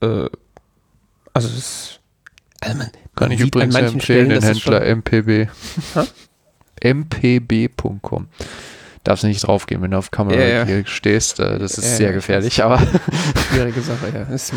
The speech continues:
Speaker 1: wird ja auch nicht umsonst in den ganzen Foto-YouTube-Channeln, äh, ähm, dauernd ins Gesicht gehalten, der Name, ja. Äh, nee, auf jeden Fall, also man sieht, dass es schon mal irgendjemand in der Hand gehabt hat, aber, äh, ist, äh,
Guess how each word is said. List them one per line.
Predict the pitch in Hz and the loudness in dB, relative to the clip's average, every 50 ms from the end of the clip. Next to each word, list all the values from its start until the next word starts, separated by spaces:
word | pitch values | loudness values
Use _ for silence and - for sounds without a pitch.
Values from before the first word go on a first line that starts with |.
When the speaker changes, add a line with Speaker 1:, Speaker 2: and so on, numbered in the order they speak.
| 110 101 | -6 -6
Speaker 1:
wird | - 147 147 135 - | -4 -2 -2 0 0
ja | - 123 | 2 0
auch | 123 - 147 | 0 2 0
nicht | 143 143 | 2 2
umsonst | 139 127 131 135 - - | 4 4 4 4 2 2
in | - | 2
den | 123 120 | 0 2
ganzen | 123 127 117 - - 131 | 0 -2 -2 -4 -8 -10
Foto-YouTube-Channeln, | - - 143 135 135 - 135 120 120 123 123 - 139 127 - - - 120 117 113 120 113 120 | -6 -4 -4 -2 0 0 -2 0 0 -2 -4 -4 -6 -8 -4 -4 -2 -2 -2 -2 -2 -2 -2
äh, | 95 117 120 117 127 139 - - | -2 -2 -4 -4 -4 -6 -6 -6
ähm, | 90 101 117 110 117 127 143 - _ _ - - - - - - - _ _ _ _ _ _ - | -4 -4 -2 -2 -2 -4 -6 -8 _ _ -20 -20 -20 -20 -20 -20 -20 _ _ _ _ _ _ -2
dauernd | - 147 131 123 123 127 131 135 147 - | 0 2 2 4 2 2 0 -2 -4 -4
ins | - 135 127 - - - | -2 -2 -2 -2 -4 -4
Gesicht | 131 120 123 120 - | -2 -2 -4 -4 -4
gehalten, | - 127 117 120 120 - - 131 | -4 -2 -2 0 -2 -2 -4 -6
der | 147 143 113 | -6 -6 -6
Name, | 117 117 117 117 127 127 123 143 - - - - - - - - - - - - - _ - - | -6 -6 -6 -6 -6 -6 -6 -8 -12 -16 -20 -20 -18 -18 -18 -20 -20 -20 -20 -20 -20 _ -4 0
ja. | 147 135 135 131 | 2 2 4 2
Äh, | 127 123 | 2 0
nee, | 127 135 143 151 | 0 2 2 2
auf | 143 135 | 4 2
jeden | 156 151 | 2 0
Fall, | 135 143 139 135 131 131 - - | 2 2 2 2 2 0 -2 -4
also | - 127 131 117 | -2 0 0 2
man | 120 117 | 2 2
sieht, | 117 135 151 - | 2 2 2 2
dass | 165 127 139 | 0 0 0
es | 127 117 - | -2 -4 -2
schon | - 135 127 | -2 0 0
mal | 127 135 | 0 2
irgendjemand | - 131 123 143 160 131 131 131 127 131 131 127 - | 2 2 2 2 2 2 2 2 2 2 0 0 0
in | 123 127 | 0 0
der | 123 110 | 0 0
Hand | 120 143 165 - | 0 -2 -2 -2
gehabt | 147 143 135 - - - | -4 -4 -4 -6 -4 -2
hat, | 135 135 135 - - | -2 -2 -2 -2 -4
aber, | 123 123 127 117 113 117 - - | -4 -2 0 0 -2 -2 -2 -2
äh, | 120 120 95 120 - - - _ _ _ _ _ _ _ _ _ _ _ - - | -4 -2 -2 -4 -6 -8 -14 _ _ _ _ _ _ _ _ _ _ _ -14 -8
ist, | - 127 - - - - - | -8 -8 -8 -8 -12 -8 -4
äh, | - 123 - - - | -2 -2 -2 -2 -4